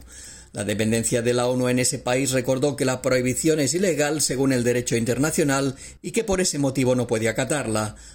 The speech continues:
Asimismo, destaca que el veto pretende obligar a la onu a elegir entre permanecer y prestar apoyo al pueblo afgano en las condiciones actuales y respetar las normas y principios que la organización tiene el deber de defender.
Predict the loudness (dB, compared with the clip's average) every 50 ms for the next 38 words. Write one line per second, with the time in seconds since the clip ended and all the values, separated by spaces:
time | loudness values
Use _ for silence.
0 | -10 -6 -4 -4 -2 0 0 0 2 2 2 2 2 0 0 0 -2 -2 -2 -2
1 | 0 0 0 2 2 2 2 2 0 0 0 0 0 0 0 0 0 2 0 2
2 | 2 0 0 0 0 0 0 0 0 0 0 0 2 0 0 0 -2 -2 0 0
3 | 0 0 0 2 2 2 2 2 0 -2 -2 -2 0 0 -2 -2 -2 0 0 0
4 | 0 2 0 0 0 2 0 0 0 -2 -4 -4 -2 -2 0 0 0 0 0 0
5 | 0 0 0 2 2 2 0 0 0 0 2 2 2 0 0 -2 -2 -2 0 -2
6 | -2 -2 -2 0 0 0 0 -2 -2 -2 -2 0 0 0 2 2 2 0 0 -2
7 | -2 0 0 2 2 2 0 -2 -4 -6 -12 -14 -14 -10 -4 -2 0 0 0 0
8 | 0 0 0 0 0 -2 0 -2 -2 0 2 2 2 2 0 0 0 0 0 0
9 | 0 0 -2 0 0 0 0 -2 -2 -2 0 0 0 2 2 0 0 0 0 -2
10 | 0 2 2 2 2 0 -4 -8 -18 -20 _ -6 -2 0 0 0 2 2 0 0
11 | 0 0 0 0 0 0 0 2 2 2 2 2 0 -2 -6 -14